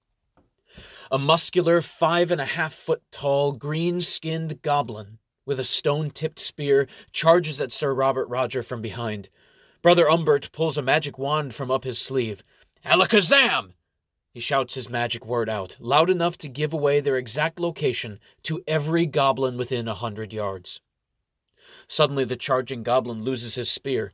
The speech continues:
In fact, it magically disappears into thin air. The baffled and unarmed goblin keeps running and crashes awkwardly into Sir Robert Roger without doing any real harm. Sprawled in the dirt,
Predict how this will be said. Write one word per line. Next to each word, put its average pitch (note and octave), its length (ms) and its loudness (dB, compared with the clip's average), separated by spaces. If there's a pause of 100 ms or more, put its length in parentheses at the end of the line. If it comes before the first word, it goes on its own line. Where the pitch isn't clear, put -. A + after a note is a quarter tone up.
(360)
In C3 80 -8
fact, A#2+ 260 -2
it B2 140 -8
magically C3 500 0
disappears C3+ 720 2
into A2 160 -8
thin C3+ 180 -6
air. C3 300 -4 (640)
The C#3 80 0
baffled D3+ 480 2
and B2+ 100 0
unarmed C3 460 0
goblin A#2+ 460 0
keeps - 260 -6
running B2 380 -2
and A#2+ 260 -10
crashes D#3 540 0
awkwardly B2 680 0
into B2+ 260 -8
Sir C3+ 200 0
Robert C3 360 2
Roger B2 400 0
without D#3+ 320 4
doing C#3 240 -2
any C3 140 -2
real A#2 280 0
harm. A#2 340 -4 (400)
Sprawled E3+ 560 4
in F3 100 -2
the C#3+ 80 -6
dirt, A#2+ 340 -4